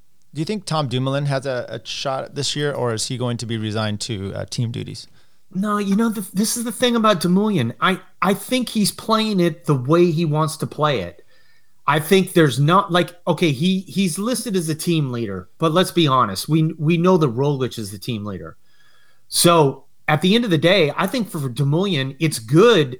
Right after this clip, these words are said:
Speaker 2: that he doesn't have all the press in his face.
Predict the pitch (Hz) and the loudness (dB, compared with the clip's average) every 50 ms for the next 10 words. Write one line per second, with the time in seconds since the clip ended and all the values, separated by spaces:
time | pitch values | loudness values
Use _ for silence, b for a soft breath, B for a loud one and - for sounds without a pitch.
0 | - 113 143 131 - - 165 156 135 160 151 - 143 127 120 139 139 139 131 135 | -6 -4 -2 -2 -2 -2 -2 0 2 0 0 0 -2 -6 -6 -4 -4 -2 -2 -2
1 | 135 123 120 - - - 127 127 123 120 - - - - b b b b b b | -4 -4 -6 -10 -8 -6 -4 -4 -4 -4 -4 -6 -8 -8 b b b b b b
2 | - - - - 160 151 139 120 - - - 135 120 107 95 90 - - - - | -20 -12 -4 0 0 0 0 0 -2 -4 -4 -4 -4 -4 -4 -6 -8 -10 -10 -12
3 | - | -14